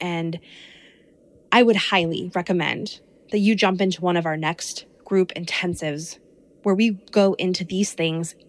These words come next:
and more, these five shifts, but so much more actually goes in behind the scenes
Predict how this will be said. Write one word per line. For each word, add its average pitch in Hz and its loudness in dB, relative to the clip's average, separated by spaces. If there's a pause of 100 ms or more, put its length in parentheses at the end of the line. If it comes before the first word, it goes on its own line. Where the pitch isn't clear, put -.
(160)
and 202 2
more, - -4 (520)
these 208 -2
five 185 0
shifts, 165 -2
but 190 -2 (140)
so - 0
much 226 0
more 180 0
actually 180 -4
goes 180 0
in 175 -2
behind 240 0
the 151 -2
scenes - -12